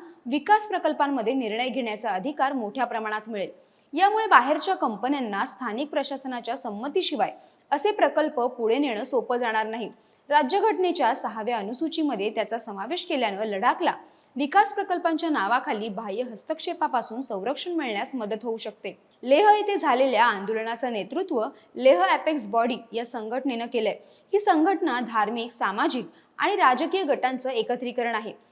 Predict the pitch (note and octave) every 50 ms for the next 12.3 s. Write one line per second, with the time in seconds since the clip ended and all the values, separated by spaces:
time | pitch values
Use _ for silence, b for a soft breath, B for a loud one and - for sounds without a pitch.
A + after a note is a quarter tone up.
0 | b b b b - F4+ F4 G#4+ A4 A4 A4 G#4+ - E4+ C4 A#3 B3+ D4+ F#4 G4+
1 | F4+ C4 A3+ A3+ A#3 B3+ C#4+ C#4 C#4 B3 A#3+ A3+ A3 G#3 G3 G3 G3 A#3 B3+ B3
2 | G3+ F#3+ G3 C4 C#4+ E4 E4 D4 G#3+ G#3 G#3+ A#3+ A#3 G3+ G#3 G3 B3+ D#4 D#4 -
3 | C#4 A#3+ A3+ A#3 A#3+ - C4 A3 G#3 A#3+ - A#3 G3+ F#3+ - A3+ B3 B3 - B3
4 | F#3 G#3 B3 B3 - D4 B3+ G#3+ G#3 - C#4+ C#4 C#4 A#3+ G3+ - G#3+ G#3+ G#3+ G#3
5 | G3+ G#3 - - F#3 - - B B B B B B C4+ C#4 C#4+ F4 F#4 F#4+ -
6 | A3+ C4+ D4+ D4 F4 D#4+ C#4+ C4+ G#3+ A#3 C4+ B3 G3 G3+ A#3 C4 C4 A#3 A3 -
7 | A#3+ A3+ G3 - F#3+ F#3+ G#3 G#3 G#3+ G3 - B B B B B _ - D4 E4+
8 | C4+ G#3+ C4+ C4 - E4+ F4 F#4 D#4 B3+ A#3 A3 A#3 A#3 - B3 A3 G#3 G3 G#3
9 | A#3+ C#4 C4 F#3+ G#3+ G3+ A3+ B3 B3+ C#4 B3+ C4 D#4+ D4 - G#3 G#3+ G3+ F3+ E3+
10 | E3 F3+ - - - b b b b b - D4 E4+ F#4+ F#4 F#4 D#4+ C#4 C#4+ F4
11 | F#4 - F#4+ D#4+ C4+ C#4+ C#4 B3 A3 A3+ C#4+ D#4 D#4+ D#4+ D#4 D#4+ E4+ E4 - A#3
12 | F#3+ F#3+ A3 G#3+ A#3+ F#3